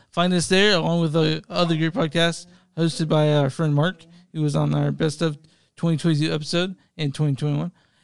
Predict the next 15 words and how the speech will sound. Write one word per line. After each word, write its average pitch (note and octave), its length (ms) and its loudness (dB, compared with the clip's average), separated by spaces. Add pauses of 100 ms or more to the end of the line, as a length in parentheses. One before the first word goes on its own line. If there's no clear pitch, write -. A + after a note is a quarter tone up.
(100)
Uh, E3 260 2
and F#3+ 180 0
also, G3 380 0
uh, F#3 320 4 (400)
yeah, G3+ 240 -4 (140)
if D#3+ 260 -2
you're E3 100 -2
watching F3 280 2
us C#3+ 160 -4
on D3 220 -2
Facebook F3+ 520 -2
and D#3 140 0 (360)
like D#3+ 140 2
that D#3+ 140 0
page, F3 180 2